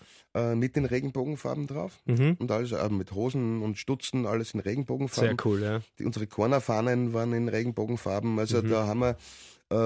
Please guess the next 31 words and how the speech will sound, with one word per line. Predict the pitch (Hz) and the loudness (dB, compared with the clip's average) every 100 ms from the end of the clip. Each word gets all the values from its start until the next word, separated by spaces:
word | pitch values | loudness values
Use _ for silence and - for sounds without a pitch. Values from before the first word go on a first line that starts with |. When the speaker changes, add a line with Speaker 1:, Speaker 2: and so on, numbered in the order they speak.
| 110 | 4
Speaker 1:
weil | 107 113 | 2 2
wir | 117 | 2
mit | 117 117 | 2 0
dem | 107 | 0
Wiener | 117 117 | 0 0
Sportclub | - 98 98 120 110 | 2 0 0 -2 0
auch | 107 113 | 0 0
einen | 110 107 107 110 - 92 - - - | 0 0 -2 -6 -10 -18 -20 -20 -10
wie | 101 | -6
man | 101 | -4
sagen, | 101 98 101 | -2 -2 -2
einen | 101 | 0
moralischen | 101 98 92 98 117 | 0 0 -2 -2 -2
Partner | 98 85 - 107 | -2 -2 -2 -4
sehen, | - 92 107 - | -2 -2 -2 -2
Speaker 2:
Mhm. | 110 107 110 - _ | -2 2 0 -2 _
Speaker 1:
der | 104 98 | 0 2
auch | 101 | 2
einen, | 104 101 101 | 0 0 -2
einen | - 98 98 | -2 -4 -4
gewissen, | 107 104 101 101 101 101 98 98 - | -4 -4 -6 -6 -4 -2 -4 -4 -6
äh, | 82 - - | -8 -10 -4
offenen | 107 - 117 110 104 | -4 0 2 4 2
Blick | - 107 113 - - | 0 0 0 -4 -2
auf, | 104 - - - | -2 -2 -6 -4
auf | 101 - - | -4 -4 -4
alle | 87 98 101 104 104 | -2 0 0 -2 -4
Gesellschaften, | 104 98 92 104 95 - 101 101 101 107 101 - - - | -4 -2 -2 -2 -4 -4 -6 -4 -4 -6 -8 -12 -14 -10
äh, | |
äh, | 95 - 92 92 | -8 -6 -6 -4
hat | 95 107 | -6 -6